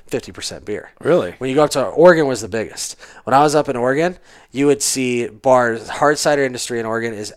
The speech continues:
Speaker 1: absolutely unbelievable. When you're in Portland, I haven't been there since two thousand seventeen, but at that point they had seventeen cider companies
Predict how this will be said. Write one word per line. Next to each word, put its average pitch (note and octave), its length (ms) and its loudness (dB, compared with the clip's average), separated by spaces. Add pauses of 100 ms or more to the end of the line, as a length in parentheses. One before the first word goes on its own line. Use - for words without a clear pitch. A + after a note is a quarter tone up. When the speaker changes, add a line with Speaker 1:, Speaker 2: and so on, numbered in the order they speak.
Speaker 1:
absolutely A2+ 380 0
unbelievable. G2+ 560 -10
When A#2+ 120 -10
you're B2 100 -4
in A#2+ 60 -6
Portland, C#3 400 -2
I C3+ 80 0
haven't C#3+ 240 0
been A#2 160 -4
there A2+ 160 -6
since - 280 -10
two B2 140 -8
thousand G#2 520 -6 (1000)
seventeen, C#3 1000 -4 (760)
but C3 100 0
at A#2+ 80 -6
that D3+ 240 4
point C3 380 -4
they A#2+ 140 -2
had A#2 440 -2 (1160)
seventeen D#3 580 -4
cider C3+ 300 -2
companies D3+ 500 -6